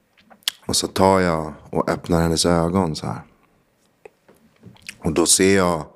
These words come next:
eh, att ena pupillen är som en vanlig pupill medan den andra är maximalt exponerad, liksom. Och, och där och då så förstår jag att, att det är någonting som inte stämmer, liksom.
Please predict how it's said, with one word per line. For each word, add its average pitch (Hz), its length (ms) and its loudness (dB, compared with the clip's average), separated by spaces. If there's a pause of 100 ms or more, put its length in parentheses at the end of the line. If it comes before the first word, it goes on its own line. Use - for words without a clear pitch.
(640)
eh, 82 200 -2
att 80 140 -2
ena 87 320 2
pupillen 82 520 0
är 73 240 -6 (300)
som - 200 -6
en 80 80 0
vanlig 78 320 0
pupill 76 440 -2
medan 76 340 -2
den 78 120 -2
andra 80 360 0
är 76 260 -6 (760)
maximalt 80 680 -2
exponerad, 80 720 -4
liksom. - 280 -14 (1000)
Och, 85 240 -2
och 82 80 -2
där 87 220 2
och 90 100 0
då 78 180 -2
så 73 160 -10
förstår 80 460 0
jag 69 120 -6
att, - 360 -14
att - 160 -20
det - 100 -6
är 71 40 -2
någonting 71 360 -4
som - 180 -6
inte - 160 -6
stämmer, 65 380 -6
liksom. - 340 -12